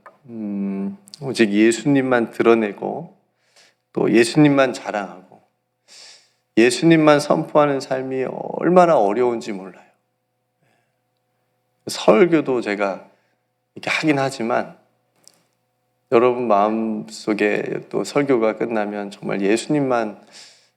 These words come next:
남았으면 좋겠는데 어떤 특별한 예화가 또 그것만 남지 않을까. 또 내, 내 자랑이나 어떤 혹 내 의가 어떻게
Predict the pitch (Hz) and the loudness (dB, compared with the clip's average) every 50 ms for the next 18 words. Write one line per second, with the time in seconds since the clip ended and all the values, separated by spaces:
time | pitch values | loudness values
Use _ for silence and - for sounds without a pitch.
0 | _ _ - 98 98 110 120 117 - - 123 117 107 - 101 95 - 107 95 92 | _ _ 0 0 2 2 2 0 0 -2 -4 -4 -4 -6 -6 -8 -8 -8 -8 -8
1 | 90 85 - - - - _ _ _ _ _ _ _ _ _ _ - - 98 92 | -10 -12 -14 -20 -20 -20 _ _ _ _ _ _ _ _ _ _ -12 -10 -8 -6
2 | - 101 95 - - - - - 120 110 104 101 95 92 - - _ _ _ _ | -4 -4 -4 -4 -6 -6 0 2 2 2 2 0 -6 -8 -16 -20 _ _ _ _
3 | _ _ _ - 92 92 101 104 107 101 104 95 95 - - 92 87 90 - _ | _ _ _ -4 0 2 2 2 2 2 0 -2 -4 -4 -10 -10 -10 -12 -16 _
4 | _ _ _ _ - - 104 104 104 98 87 85 87 82 80 85 85 - - - | _ _ _ _ -6 -2 -2 0 0 -2 -4 -4 -4 -6 -6 -6 -8 -14 -16 -16
5 | 87 - - _ _ - - - - _ _ _ _ _ _ _ _ _ _ _ | -16 -18 -20 _ _ -20 -20 -20 -20 _ _ _ _ _ _ _ _ _ _ _
6 | _ _ _ _ _ _ _ _ _ _ _ _ _ _ - - 101 92 104 104 | _ _ _ _ _ _ _ _ _ _ _ _ _ _ -2 0 0 2 2 2
7 | 104 101 95 95 101 101 101 98 - - - 101 107 110 110 107 107 104 104 101 | 2 2 2 2 2 2 2 0 -2 -2 -2 0 2 0 0 -2 -4 -4 -2 -2
8 | 101 101 101 104 101 101 98 - - - - - - - 120 120 113 104 107 113 | -2 -4 -4 -6 -8 -8 -6 -4 -4 -4 -4 -6 -4 0 2 2 2 2 0 -2
9 | 120 117 120 127 117 107 101 92 - 107 104 - - 107 104 101 - - | -2 0 2 2 2 2 0 -2 -6 -8 -8 -6 -4 -6 -6 -6 -8 -16